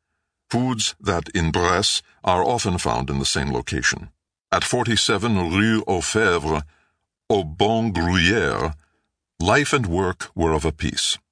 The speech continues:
In her work clothes, a blue or white smock, my mother practiced the smile she had learned from her mother.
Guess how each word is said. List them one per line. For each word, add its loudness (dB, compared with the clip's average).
In 2
her 2
work 0
clothes, -2
a 0
blue 0
or 2
white -2
smock, -6
my 2
mother 2
practiced -2
the 2
smile 0
she 0
had 0
learned 2
from 0
her 0
mother. -2